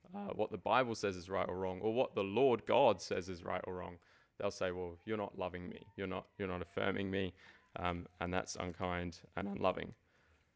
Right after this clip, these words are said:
But I wanna ask, is it unkind and unloving? I'm gonna tell you the answer is no. Um, the, so I,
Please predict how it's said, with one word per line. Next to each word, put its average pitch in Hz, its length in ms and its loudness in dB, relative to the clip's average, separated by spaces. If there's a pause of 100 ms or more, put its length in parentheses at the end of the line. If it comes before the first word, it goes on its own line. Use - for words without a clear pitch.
(400)
But 107 80 4
I 123 80 8
wanna 175 200 4
ask, 123 400 2
is 123 200 2
it - 120 0 (100)
unkind 73 600 -10 (220)
and 90 100 -10
unloving? 82 360 -6 (1080)
I'm 113 60 2
gonna 107 120 6
tell 113 140 10
you 117 80 8
the 110 80 6
answer 110 260 4
is 101 140 2
no. 98 300 6 (560)
Um, 95 360 6 (540)
the, 104 320 6
so 120 320 8 (380)
I, 120 80 12